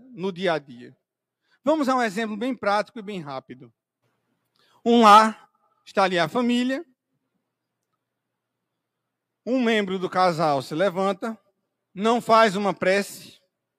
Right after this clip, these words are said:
não dá um bom dia e vai empurrando o outro, ou gritando, para que o outro acorde.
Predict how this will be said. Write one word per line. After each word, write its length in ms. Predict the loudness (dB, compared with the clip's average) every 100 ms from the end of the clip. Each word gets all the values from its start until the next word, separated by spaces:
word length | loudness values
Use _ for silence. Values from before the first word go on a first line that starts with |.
| _ _ _ _ _ _ _
não 260 | 2 2 4
dá 220 | 4 4
um 140 | 2
bom 200 | -2 -4
dia 500 | -6 -8 -8 -10 -12 -20 _ _ -6
e 80 | -2
vai 140 | -2
empurrando 640 | -2 -2 -2 -2 -2 -2
o 20 | 4
outro, 600 | 6 6 2 -14 -16 -20 -20 _ _ _ _ _ _ _ _ _ _ _ _ _ _ _ _ _ _ _ _ _ _ _ _ _
ou 120 | -4
gritando, 720 | -2 -2 0 0 -2 -8 -18 -20 _ _ _ _ _
para 120 | -8 -6
que 120 | -2
o 60 |
outro 220 | 0 0 -2
acorde. 460 | -4 -10 -10 -16